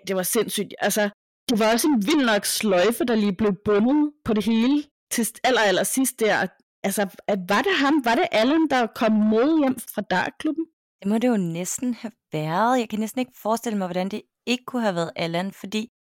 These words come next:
Speaker 2: altså, godt nok så var alderen, den var måske sådan et par år off, men det lyder ret meget som om, at det var ham.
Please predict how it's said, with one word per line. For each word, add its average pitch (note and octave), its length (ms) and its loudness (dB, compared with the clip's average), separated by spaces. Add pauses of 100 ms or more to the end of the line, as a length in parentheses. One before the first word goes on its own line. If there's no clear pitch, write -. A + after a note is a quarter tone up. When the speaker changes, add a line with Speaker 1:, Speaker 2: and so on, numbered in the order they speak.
(200)
Speaker 2:
altså, G3+ 200 -2
godt A3+ 160 0
nok A#3 180 2
så A3+ 140 0
var G#3+ 300 4
alderen, G#3+ 420 2
den G3+ 160 -2
var G3 60 0
måske G#3 320 -4
sådan G3 420 -8
et F#3+ 220 -8
par F#3+ 240 -2
år F3+ 280 0 (280)
off, F3 380 4 (300)
men F3+ 520 -4 (300)
det F#3 80 -4
lyder G3+ 380 0
ret F3+ 160 2
meget D3+ 260 0
som E3 160 -2
om, D3+ 180 -2
at D#3+ 160 -8
det D#3+ 160 -4
var D3+ 120 6
ham. D3+ 280 -4